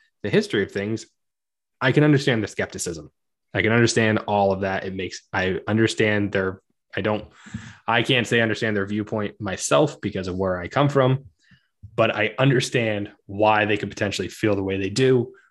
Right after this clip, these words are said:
or have the reasonings that they have. So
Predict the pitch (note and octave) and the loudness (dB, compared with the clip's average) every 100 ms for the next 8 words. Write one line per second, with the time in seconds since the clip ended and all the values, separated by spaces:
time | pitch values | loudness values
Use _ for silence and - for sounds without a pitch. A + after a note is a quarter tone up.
0 | _ G2+ - - A2 G#2+ G2+ G2 _ G#2+ | _ -8 -4 0 2 2 0 -4 _ -8
1 | G2 G2+ G#2 G2 F#2 F2+ F#2+ F#2 F2 G#2 | -4 0 0 -2 -6 -6 -6 -6 -2 -2
2 | E2+ D2+ - _ _ _ _ _ _ _ | -4 -8 -16 _ _ _ _ _ _ _
3 | _ _ - A2 F#2 F2 | _ _ 0 2 2 -2